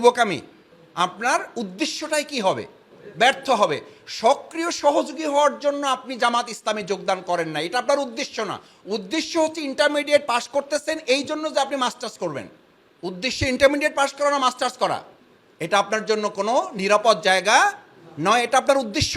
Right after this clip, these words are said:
নয়, এটা আপনার গোল নয়, এটা আপনার টার্গেট নয়। আপনাকে টার্গেটে পৌঁছতে হবে। টার্গেটে পৌঁছার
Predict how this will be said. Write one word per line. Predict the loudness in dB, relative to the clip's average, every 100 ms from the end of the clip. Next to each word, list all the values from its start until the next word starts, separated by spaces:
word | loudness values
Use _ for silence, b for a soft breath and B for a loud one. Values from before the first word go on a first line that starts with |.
| -2
নয়, | 0
এটা | -2 0
আপনার | 0 2
গোল | 4 4 2
নয়, | -4 -8 -16 _ _ _ _ _ _ _
এটা | -2 2
আপনার | 4 4 6
টার্গেট | 2 2 -4
নয়। | -2 -2
আপনাকে | -2 -2 2
টার্গেটে | 2 0 -6 -4
পৌঁছতে | -4 -2
হবে। | -4 -4 -2 2
টার্গেটে | 4 2 0 -4 0
পৌঁছার | 2 2 2 0